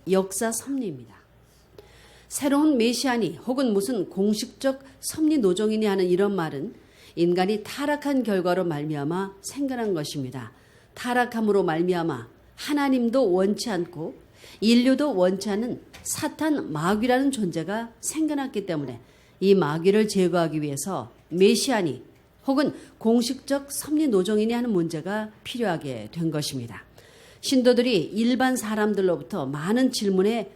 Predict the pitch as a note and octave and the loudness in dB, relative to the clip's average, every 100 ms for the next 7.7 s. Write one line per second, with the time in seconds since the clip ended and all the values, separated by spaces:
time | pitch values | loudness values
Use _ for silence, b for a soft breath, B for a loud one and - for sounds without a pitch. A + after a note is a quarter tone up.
0 | - A#3 A#3 C4 C#4 B3 G3 F3 G3+ E3 | -8 0 2 0 0 0 0 0 0 0
1 | F3+ F#3 F#3+ D3+ D3+ C#4 B B B B | -2 0 -2 0 -2 -6 B B B B
2 | - A3 A#3 A#3+ C#4 A3 G#3 G#3+ G#3+ G#3+ | -4 2 4 4 2 0 2 4 2 2
3 | C#4 - - - E4 E4 D4 B3+ G3+ F3+ | -4 -6 -12 -2 2 2 2 0 0 0
4 | - D#3 C3+ - - _ _ B B B | 0 -6 -6 -10 -20 _ _ B B B
5 | - A#3 B3+ C4 D4 - - C#4+ - C4+ | 2 4 4 2 0 -2 -4 -4 -4 -2
6 | B3 C#4+ F3+ F#3 - G3+ G3 D3 F#3 A#3+ | -2 0 0 0 -2 -6 -6 -6 -2 0
7 | B3 A#3+ A3 F3 F#3 A3+ G#3+ | 0 -2 -4 -2 -2 -2 -6